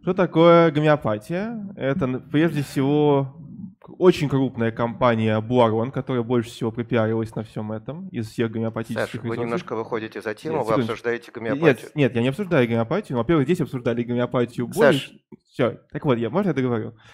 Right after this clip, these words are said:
Speaker 1: А, компания Буарон и Материя Медика из России с оборотом несколько миллиардов,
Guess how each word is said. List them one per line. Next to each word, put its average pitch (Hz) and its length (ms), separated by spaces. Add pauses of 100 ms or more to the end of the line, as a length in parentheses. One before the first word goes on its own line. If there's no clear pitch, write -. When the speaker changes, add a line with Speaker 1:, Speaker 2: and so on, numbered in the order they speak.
(440)
Speaker 1:
А, 127 800
компания 143 560
Буарон 131 580
и 113 140
Материя 117 400
Медика 117 360
из 110 140
России 113 500
с 110 140
оборотом 117 380
несколько 113 320
миллиардов, 110 460